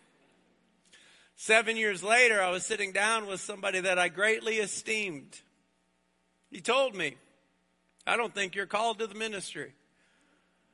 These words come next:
I don't think you're supposed to be a pastor. I think you should do something else." And his words weighted so much with me that I said,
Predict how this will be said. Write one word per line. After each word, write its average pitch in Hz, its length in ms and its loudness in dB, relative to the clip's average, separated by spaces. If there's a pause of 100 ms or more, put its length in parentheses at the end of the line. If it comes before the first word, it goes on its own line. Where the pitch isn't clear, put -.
(160)
I 170 120 4
don't 185 180 0
think 170 220 -4
you're 165 100 -2
supposed 170 280 -6
to 170 80 -14
be 175 100 -4
a 180 60 -2
pastor. 156 580 -4 (1040)
I 147 80 -2
think 170 160 -4
you 170 80 -6
should 156 180 -10
do 160 140 -6
something 170 400 -8
else." - 580 -10 (1200)
And 151 140 -10
his 175 240 -6
words 180 340 -6
weighted 180 400 -2
so 202 600 -6
much 196 420 -6
with 160 220 -12
me 147 180 -8
that 147 180 -6
I 147 220 0
said, 143 400 -14